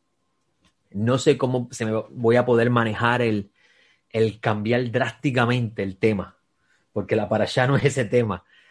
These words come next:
pero Hashem me ayudará. Vamos primero a hacer una oración al bendito para que nos dé,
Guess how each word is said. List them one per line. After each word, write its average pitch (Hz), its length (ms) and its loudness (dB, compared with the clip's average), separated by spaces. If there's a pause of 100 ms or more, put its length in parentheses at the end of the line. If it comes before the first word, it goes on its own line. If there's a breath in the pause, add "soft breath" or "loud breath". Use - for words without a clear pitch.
(500 soft breath)
pero 107 180 4
Hashem 110 300 2
me 123 80 2
ayudará. 98 420 -4 (1400)
Vamos 123 240 -2
primero 123 540 2 (1040 soft breath)
a - 60 -12
hacer 117 180 0
una 123 120 4
oración 117 460 0
al 104 80 2
bendito 113 560 -2 (720)
para 98 220 0
que 98 100 -4
nos 90 200 -2
dé, 107 500 4